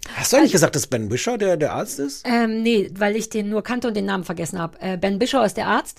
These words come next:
Speaker 2: Whishaw.
Speaker 1: Whishaw.
Speaker 2: Ne? Ja, den kennt man, ich hab vergessen, woher, aber ich kenn den
Speaker 1: Den
Speaker 2: auch.
Speaker 1: kennt man aus A, A Very British Affair oder sowas heißt das irgendwie zum Beispiel. Da spielt er
Speaker 2: Ja.
Speaker 1: den jungen Liebhaber von Hugh Grant. Das ist auch ganz toll, kann man
Speaker 2: Ah.
Speaker 1: sich vielleicht auch irgendwo k-,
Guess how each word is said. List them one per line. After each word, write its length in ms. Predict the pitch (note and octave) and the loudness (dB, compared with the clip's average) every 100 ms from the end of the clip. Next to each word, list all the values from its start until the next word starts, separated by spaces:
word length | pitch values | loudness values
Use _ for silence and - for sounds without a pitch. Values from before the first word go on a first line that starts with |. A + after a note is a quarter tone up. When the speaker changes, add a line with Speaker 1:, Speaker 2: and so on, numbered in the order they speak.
| - | -8
Speaker 2:
Whishaw. 540 | F3+ C4+ G3 E3 A#3 - | -2 -2 0 -2 -4 -2
Speaker 1:
Whishaw. 360 | D3 C3 F#2+ D3+ | -2 0 -2 -2
Speaker 2:
Ne? 180 | B3+ | -2
Ja, 200 | A3 E3 | 0 0
den 160 | D#3 A3 | 0 0
kennt 240 | A#3+ C#4 | 0 2
man, 120 | C4+ A#3+ | 2 0
ich 80 | |
hab 100 | B3 | -2
vergessen, 320 | A#3 A#3+ A#3+ A#3+ | -2 -2 0 0
woher, 180 | A#3 | 2
aber 100 | B3 | 2
ich 100 | A3+ | 0
kenn 160 | - A#3+ | -2 -2
den 100 | A3 | 2
Speaker 1:
Den 100 | D3+ | 2
Speaker 2:
auch. 100 | A#2+ | 4
Speaker 1:
kennt 180 | E3+ G#3+ | 4 2
man 140 | F#3 | -2
aus 300 | E3+ E3+ - | 2 0 2
A, 20 | D3+ - D#3+ | -2 0 0
A 20 | |
Very 460 | C#3 E3 F3+ F3 | 2 2 4 2
British 400 | D#3 E3 E3 D3+ | 2 0 0 -4
Affair 320 | - - E3+ D#3 | -6 0 2 4
oder 100 | C#3 | 2
sowas 360 | B2 B2+ A#2 | 2 -2 0
heißt 200 | B2+ B2 | -2 -2
das 140 | A#2 A#2 | -6 -6
irgendwie 240 | B2 A2+ | -6 -6
zum 120 | B2 | -4
Beispiel. 240 | A#2 - A#2 | -6 -4 -4
Da 100 | A#2 | -6
spielt 280 | - C#3+ C3 | -4 -6 -2
er 120 | B2 | -2
Speaker 2:
Ja. 60 | B2+ | 0
Speaker 1:
den 180 | B2 | -2
jungen 300 | B2 B2+ B2+ | 0 -2 -2
Liebhaber 420 | B2 A#2+ B2 A#2 A2+ | -4 -2 -2 -2 -4
von 440 | - A#2 A2+ A2+ - - - A#2 | -4 -4 -4 -8 -12 -20 -10 -6
Hugh 100 | G#2 | -4
Grant. 520 | G2+ A2 - - - | -4 -8 -10 -16 -12
Das 180 | - F3 | -10 -8
ist 140 | E3 | -6
auch 100 | A3 | -2
ganz 220 | D4+ F4+ | 0 2
toll, 120 | D#4+ B3+ | 2 4
kann 80 | E3+ | 2
man 80 | C3 | 0
Speaker 2:
Ah. 40 | |
Speaker 1:
sich 100 | B2 | -2
vielleicht 180 | - A#2+ | -4 -4
auch 100 | A#2+ | -4
irgendwo 300 | A2+ A2 G#2 | -6 -6 -6
k-, 180 | - - | -6 -10